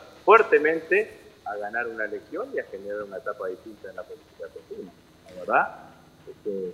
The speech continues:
cuando uno mira lo que ha pasado con el resto de los movimientos progresistas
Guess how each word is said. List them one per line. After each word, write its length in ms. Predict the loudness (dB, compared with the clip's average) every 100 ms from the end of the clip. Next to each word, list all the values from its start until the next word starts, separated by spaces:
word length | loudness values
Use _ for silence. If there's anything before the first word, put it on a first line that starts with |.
| -8
cuando 280 | -10 -2 0
uno 200 | 4 6
mira 220 | 6 6
lo 100 | 6
que 100 | 4
ha 140 | 4
pasado 480 | 2 6 6 6 4
con 160 | -2 -6
el 100 | -2
resto 280 | -2 0
de 60 | -2
los 120 | -2
movimientos 580 | -6 -8 -8 -6 -2 -4 -6 -20 -20 -20 -20 -10
progresistas 760 | -4 -2 0 -2 -4 -6 -6